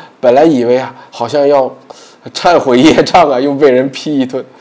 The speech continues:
哎，结果大家对他都很包容啊，都是鼓励他啊，安抚他，都没有指责啊。他学了一段时间，他就感觉心打开了啊。他在分享的时候，每一次都不一样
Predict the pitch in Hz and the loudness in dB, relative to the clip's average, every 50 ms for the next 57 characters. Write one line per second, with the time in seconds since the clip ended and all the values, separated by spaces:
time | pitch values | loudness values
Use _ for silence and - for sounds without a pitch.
0 | - - _ _ - 143 143 - 202 190 185 202 180 196 180 160 175 170 165 185 | -20 -20 _ _ -14 -10 -4 -2 -2 -2 0 0 0 0 0 2 0 0 2 0
1 | 180 156 170 175 170 165 143 131 156 131 127 127 190 208 208 202 160 127 120 - | 0 0 -2 -4 -2 -2 -2 -2 -2 -4 -2 0 2 2 2 0 -2 -4 -8 -10
2 | - _ - 113 - _ _ - - - _ - 185 175 160 180 156 - - 123 | -16 _ -20 -20 -20 _ _ -20 -20 -14 _ -4 -2 -2 0 -2 -2 -4 -6 -6
3 | 117 131 165 214 208 180 - - 143 139 139 135 131 127 131 - - - - - | -2 0 0 2 2 0 0 -2 -8 -8 -8 -10 -14 -18 -20 -20 -20 -20 -20 -20
4 | - - - _ - 98 101 101 98 98 98 - _ - - - - - 156 170 | -20 -20 -20 _ -20 -20 -18 -18 -18 -20 -20 -20 _ -20 -20 -10 -6 -4 -2 0
5 | 180 180 170 - 117 113 113 113 - 113 110 107 - - - _ - 208 208 196 | -2 -2 -4 -6 -10 -10 -8 -8 -8 -8 -8 -8 -12 -18 -8 _ -2 2 4 4
6 | 196 190 180 143 139 120 107 101 104 101 98 - _ _ - - - - - - | 4 4 4 2 -2 -6 -6 -8 -10 -12 -14 -14 _ _ -20 -20 -20 -20 -20 -20
7 | - _ - - 180 - - - 185 208 214 208 196 196 175 - - 147 139 135 | -20 _ -16 -14 -12 -6 0 2 4 4 6 6 6 4 2 2 0 -4 -2 -2
8 | 143 139 135 123 131 - - - - - - _ - - 131 110 131 117 - 110 | -2 -2 -2 -6 -12 -18 -20 -20 -20 -20 -20 _ -18 -16 -12 -10 -8 -8 -8 -8
9 | 104 101 104 104 - - - 120 117 - - - - - - 98 92 - - - | -10 -10 -14 -14 -12 -10 -10 -10 -10 -10 -14 -16 -18 -20 -20 -20 -20 -20 -20 -20
10 | - - 120 113 123 123 113 113 - - - - - - - 139 143 135 127 107 | -14 -10 -8 -4 -4 -4 -6 -6 -12 -20 -20 -20 -10 -4 -2 -2 -2 -2 -4 -8
11 | 101 101 104 101 - 104 98 104 104 95 - - - - - 104 104 101 110 127 | -10 -12 -14 -14 -12 -12 -10 -10 -10 -12 -14 -18 -20 -16 -12 -10 -8 -6 -6 -6
12 | 127 - - - 131 107 113 104 101 101 101 _ _ _ _ _ _ _ _ _ | -6 -8 -8 -8 -8 -6 -6 -6 -6 -8 -10 _ _ _ _ _ _ _ _ _
13 | - - 113 104 104 107 110 | -12 -10 -10 -8 -8 -8 -10